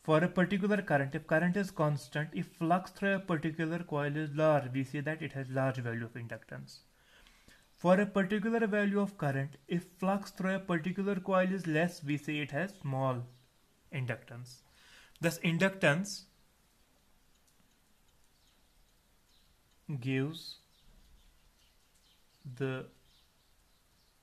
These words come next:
measure of the flux per unit of current.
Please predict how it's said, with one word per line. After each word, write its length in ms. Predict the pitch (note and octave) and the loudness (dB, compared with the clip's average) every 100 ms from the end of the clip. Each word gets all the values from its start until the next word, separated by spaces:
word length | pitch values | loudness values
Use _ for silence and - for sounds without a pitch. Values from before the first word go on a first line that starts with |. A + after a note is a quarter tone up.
| _ _ _ _ _ _ - | _ _ _ _ _ _ -10
measure 920 | D3 C3+ C3+ C3+ B2+ B2 C#3 C3+ C3 E3+ - _ _ - | -8 -4 -4 -4 -6 -6 -4 -2 -4 -8 -20 _ _ -6
of 320 | B2+ B2+ B2+ B2+ - - _ _ _ _ _ _ _ _ _ _ _ _ _ _ _ - C#3+ | -2 0 -2 -6 -20 -20 _ _ _ _ _ _ _ _ _ _ _ _ _ _ _ -18 -8
the 320 | C3 C3 - - _ _ _ _ _ _ _ _ _ _ _ _ _ _ _ | -6 -4 -6 -12 _ _ _ _ _ _ _ _ _ _ _ _ _ _ _
flux 1000 | - - C#3+ C#3+ - _ - - - - - _ _ _ _ _ _ _ _ _ _ _ _ _ _ _ _ _ _ _ _ _ - | -20 -4 0 0 -2 _ -20 -18 -18 -20 -20 _ _ _ _ _ _ _ _ _ _ _ _ _ _ _ _ _ _ _ _ _ 0
per 120 | D3 | 2
unit 600 | C3 A#2+ C3+ C3+ C#3 C#3 - | 2 -2 -4 -2 -4 -8 -12
of 300 | B2+ A#2 A#2 A#2+ _ - - _ _ _ _ _ _ _ _ _ _ _ _ _ _ _ _ _ _ _ _ - | -4 -2 -2 -4 _ -20 -20 _ _ _ _ _ _ _ _ _ _ _ _ _ _ _ _ _ _ _ _ -4
current. 440 | C#3 A#2+ A2+ - | -2 -2 -6 -12